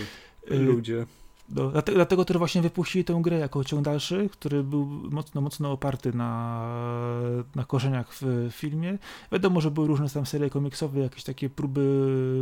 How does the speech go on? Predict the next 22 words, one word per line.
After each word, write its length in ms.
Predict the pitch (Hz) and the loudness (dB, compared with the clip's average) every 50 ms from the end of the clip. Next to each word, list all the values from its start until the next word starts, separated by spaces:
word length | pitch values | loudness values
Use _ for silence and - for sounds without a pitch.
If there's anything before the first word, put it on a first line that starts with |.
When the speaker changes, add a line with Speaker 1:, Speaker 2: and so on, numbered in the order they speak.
| 131 135 | 0 0
Speaker 1:
rozwiązania 500 | 131 135 131 127 139 143 127 143 143 139 | 2 0 0 2 0 0 0 2 0 0
tego, 300 | 131 - - 135 127 131 | -2 -2 -4 -2 -2 -2
w-, 440 | 117 117 131 135 131 123 123 117 - - | -2 -4 -4 -4 -2 -2 -2 -4 -6 -4
też 180 | - 139 120 117 | -4 -4 -4 -2
były 180 | 123 139 143 | -4 -4 -4
serial 260 | 131 - 147 147 139 123 | -4 -4 -4 -4 -2 -2
bodajże 320 | 131 131 127 131 117 - | -2 -4 -4 -4 -4 -2
animowany, 600 | - 143 139 139 147 147 165 170 175 196 220 226 - - - - - - - - - - - | -2 0 0 0 0 2 2 2 4 4 2 2 0 -6 -18 -16 -16 -16 -16 -16 -14 -6 2
y, 200 | 156 143 143 147 - | 4 6 6 6 6
Speaker 2:
No, 60 | - | 4
Speaker 1:
ale 140 | 160 170 170 | 6 8 10
Speaker 2:
ale 120 | 170 165 | 10 10
to 140 | 165 156 151 | 10 10 6
nikt 240 | 156 156 147 143 - | 6 6 4 4 4
nie 100 | 139 131 | 4 4
Speaker 1:
trzy-, 100 | 117 131 | 6 6
Speaker 2:
brał 100 | 127 120 | 6 6
na 100 | 117 110 | 4 2
serio 340 | 101 - 127 113 117 113 104 | 2 2 0 2 2 0 -2
tych 180 | - 117 107 | -2 -4 -4
rzeczy. 260 | - 117 107 107 - - | -4 -4 -6 -2 0 0
Speaker 1:
y, 240 | 160 160 165 170 | 2 2 0 -2